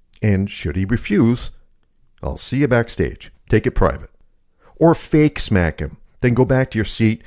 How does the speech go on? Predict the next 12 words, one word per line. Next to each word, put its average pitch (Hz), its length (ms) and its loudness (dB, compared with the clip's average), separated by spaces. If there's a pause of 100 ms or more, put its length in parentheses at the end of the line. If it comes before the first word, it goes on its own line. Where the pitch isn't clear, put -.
and 98 140 -2
sit - 260 -4
down. 82 200 -2
Don't 107 160 0
say 90 180 -4
anything. 80 320 -6 (400)
That 127 140 2
might 120 140 2
have 101 100 0
even 95 180 0
been 85 160 -2
funny. 98 400 -2